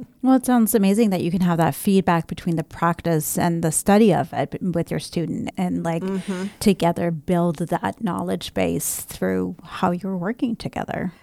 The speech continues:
Speaker 2: Yeah, I mean, and it goes back to what you were even asking before, and even what my P H D is in, this critical studies, experimental practices.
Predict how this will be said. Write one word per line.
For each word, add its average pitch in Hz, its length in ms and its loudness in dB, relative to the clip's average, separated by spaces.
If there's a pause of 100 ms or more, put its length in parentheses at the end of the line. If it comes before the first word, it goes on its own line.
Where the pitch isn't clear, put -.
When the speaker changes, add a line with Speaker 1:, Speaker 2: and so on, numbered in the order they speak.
Speaker 2:
Yeah, 254 400 0
I 214 60 2
mean, 233 180 2
and 220 100 2
it 208 60 -2
goes 220 220 -2
back 202 220 -2
to 185 80 -4
what 175 180 -4
you 170 160 -2
were 160 280 -2
even 180 240 -6
asking 160 300 -6
before, 196 460 2
and 185 120 -2
even 190 260 0
what - 100 -2
my 160 160 -4
P 165 180 -8
H - 200 -10
D 185 160 0
is 151 120 -2
in, 156 140 -4
this - 160 -4
critical 190 400 -2
studies, 170 440 0
experimental 160 540 -4
practices. 165 720 -2